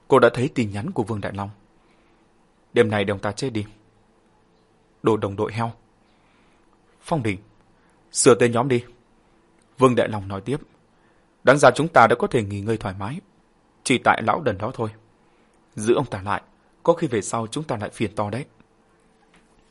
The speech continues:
Bạch Thiên nói, "Không sửa tên nhóm,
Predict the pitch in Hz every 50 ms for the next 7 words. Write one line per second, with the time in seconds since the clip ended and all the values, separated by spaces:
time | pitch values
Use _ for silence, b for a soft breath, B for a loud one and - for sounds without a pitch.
0 | _ _ b b b b b b b b b b - 131 120 - - - 110 104
1 | 104 110 143 202 - _ - _ b b b b b b b b b b b b
2 | b - - 160 147 - 139 120 - 123 117 110 110 110 135 196